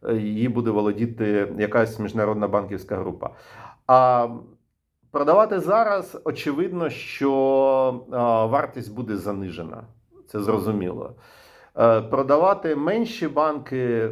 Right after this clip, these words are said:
можливо, і непогана ідея. Вони не є ключовими. Вони є важливими, дуже важливими,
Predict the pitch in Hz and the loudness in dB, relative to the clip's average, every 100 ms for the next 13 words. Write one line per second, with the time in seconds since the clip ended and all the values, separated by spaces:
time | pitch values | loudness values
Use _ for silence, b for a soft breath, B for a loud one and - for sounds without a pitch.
0 | - 123 131 160 151 139 127 131 123 110 | -4 -4 -2 0 0 0 0 2 2 0
1 | 101 95 92 90 - 113 - _ _ 113 | -2 -4 -6 -10 -12 -14 -20 _ _ -4
2 | 131 156 131 131 131 143 120 101 - - | -2 0 0 -2 0 0 2 0 -4 -6
3 | 120 120 - 113 98 90 98 117 135 131 | -4 -2 -4 -4 -4 -8 -4 -2 0 0
4 | 123 123 117 143 160 147 110 117 110 107 | 2 2 0 -2 -2 -4 -4 -4 -2 -2
5 | 117 127 170 170 185 | -2 -2 -4 -4 -6